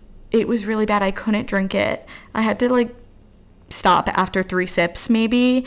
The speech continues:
And I do not like to waste precious cargo, which is coffee. So, and I was also getting angry. I was very crabby from not having coffee.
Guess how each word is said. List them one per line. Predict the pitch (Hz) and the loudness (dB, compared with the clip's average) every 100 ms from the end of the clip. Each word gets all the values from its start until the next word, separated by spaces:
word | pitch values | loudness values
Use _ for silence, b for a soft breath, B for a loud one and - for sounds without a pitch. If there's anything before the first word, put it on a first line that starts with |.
| B | B
And | - 269 | 0 2
I | |
do | 240 220 | 2 2
not | 185 165 | 2 2
like | 170 165 | 2 0
to | - 185 | -4 -4
waste | 123 - - - - | -4 -2 -4 -4 -6
precious | 247 277 - - | -2 0 0 -2
cargo, | - 165 - 101 | -2 -2 0 -2
which | - - | -2 -4
is | - | -4
coffee. | - 196 - 233 247 269 269 B B B B - | -2 -2 0 2 2 0 -4 B B B B 0
So, | 247 226 220 220 233 | 2 4 4 2 0
and | 269 | 4
I | 330 | 4
was | 330 | 6
also | 302 330 339 277 254 - - - - - | 6 6 4 4 2 -4 -10 -12 -20 0
getting | 233 311 285 | 4 6 6
angry. | 240 285 170 156 | 4 4 4 4
I | 170 | 4
was | 190 196 | 4 2
very | 190 185 233 | 2 2 2
crabby | 226 185 180 | 4 4 2
from | 196 196 | 0 0
not | 175 196 | 2 4
having | 190 190 | 2 0
coffee. | 190 180 185 175 190 202 | 2 2 2 0 -2 -4